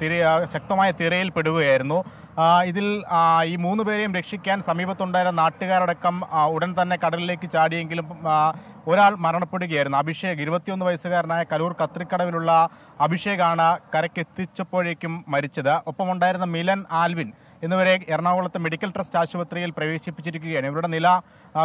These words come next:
ഗുരുതരമാണ് എന്നാണ് മനസ്സിലാക്കുന്നത്. ഇരുവരും വെന്റിലേറ്ററിന്റെ സഹായത്തോടെയാണ് നിലവിൽ,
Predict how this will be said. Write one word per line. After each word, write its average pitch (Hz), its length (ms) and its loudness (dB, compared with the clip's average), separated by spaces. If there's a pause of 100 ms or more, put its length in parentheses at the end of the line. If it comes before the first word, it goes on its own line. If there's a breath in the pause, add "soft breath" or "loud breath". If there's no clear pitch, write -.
ഗുരുതരമാണ് 180 640 2
എന്നാണ് 170 220 0
മനസ്സിലാക്കുന്നത്. 156 600 -2
ഇരുവരും 180 440 -2
വെന്റിലേറ്ററിന്റെ 180 560 -2
സഹായത്തോടെയാണ് 170 760 0
നിലവിൽ, 160 360 -4